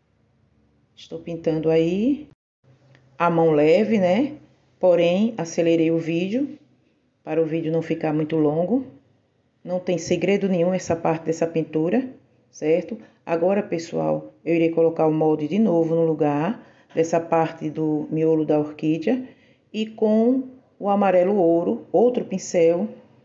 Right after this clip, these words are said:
a tinta amarelo ouro, estou pintando essa partezinha aí, ó,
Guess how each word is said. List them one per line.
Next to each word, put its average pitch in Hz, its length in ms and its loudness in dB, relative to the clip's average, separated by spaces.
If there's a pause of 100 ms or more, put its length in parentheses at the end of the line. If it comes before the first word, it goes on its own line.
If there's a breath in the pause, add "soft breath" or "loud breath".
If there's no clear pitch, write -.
a 156 80 -10
tinta 160 340 -2
amarelo 160 440 2
ouro, 185 420 2
estou - 240 -4
pintando 190 440 -4
essa 202 240 -4
partezinha 208 640 -4
aí, 175 220 -2
ó, 127 100 -2